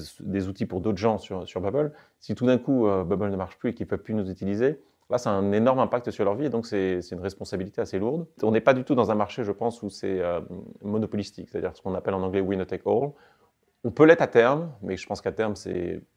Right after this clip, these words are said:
à horizon de dix ou vingt ans, mais pas tout de suite, donc on a encore un peu de temps. Euh, on peut tout à fait être dans un monde où il y a plusieurs outils.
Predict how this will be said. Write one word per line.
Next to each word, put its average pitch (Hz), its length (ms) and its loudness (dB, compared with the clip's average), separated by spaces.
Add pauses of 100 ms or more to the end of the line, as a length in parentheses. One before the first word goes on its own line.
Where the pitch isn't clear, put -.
(300)
à 95 160 0
horizon 95 320 -2
de 92 100 -4
dix 95 200 -8
ou 101 60 -4
vingt 92 200 -6
ans, 120 140 -2
mais 98 100 -6
pas - 120 -10
tout 95 100 -8
de - 40 -16
suite, 139 240 -8 (280)
donc - 100 -14
on 90 60 -6
a 87 40 -4
encore 90 220 0
un 87 40 -4
peu 87 120 -6
de - 60 -12
temps. 139 220 0 (440)
Euh, 92 200 0
on 95 80 -6
peut 104 120 0
tout - 160 -8
à - 80 4
fait 123 120 0
être 104 60 2
dans 92 140 -2
un 98 60 -2
monde 117 140 0
où 104 40 0
il 92 40 0
y - 20 0
a 92 60 -2
plusieurs 95 260 -4
outils. 147 240 -4